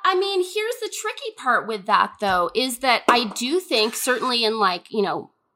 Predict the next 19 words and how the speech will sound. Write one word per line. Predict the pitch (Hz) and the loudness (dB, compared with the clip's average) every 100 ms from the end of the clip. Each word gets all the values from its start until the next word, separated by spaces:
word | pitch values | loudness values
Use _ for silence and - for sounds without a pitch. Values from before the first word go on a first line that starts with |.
| - - - | -20 -14 -2
fundamentalist | 214 226 226 220 226 220 196 | 0 2 2 4 2 0 -2
Mormon | 196 247 277 226 | 2 4 4 2
culture | 214 185 208 | 0 0 0
and | 175 | 0
all | 175 | 0
these | 214 220 | 0 -4
religious | 208 220 247 233 | -2 -2 -2 -6
things, | - 165 160 175 | -4 -4 -2 -2
and | 170 | 0
this | 202 226 | 0 -4
is | 214 | -2
back | 170 165 - | 2 2 0
to | 240 | -8
words | 233 320 226 185 | 0 2 2 0
and | 196 | -6
the | 170 | -6
danger | 175 175 196 214 | -4 -4 -4 -6
of | 208 | 0
words, | 311 254 196 | 2 2 0